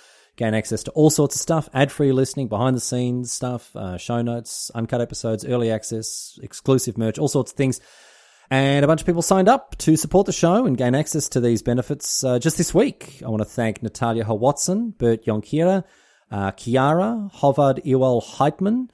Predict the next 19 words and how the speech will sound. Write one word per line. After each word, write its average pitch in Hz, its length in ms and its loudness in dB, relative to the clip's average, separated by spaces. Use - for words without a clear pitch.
Cosmin 127 440 2
Vajain, 147 920 0
Dana 117 280 0
Ryan, 156 720 2
Eric 117 240 -2
Vogel. 160 540 6
Thank 165 180 0
you 120 80 -6
so - 480 4
much - 560 0
to, 98 460 -4
uh, 92 80 -2
to 92 100 -10
these 101 480 -4
exalted 117 500 -2
Patreon 107 460 -4
members 101 400 -2
who, 98 320 -4
uh, 98 140 -2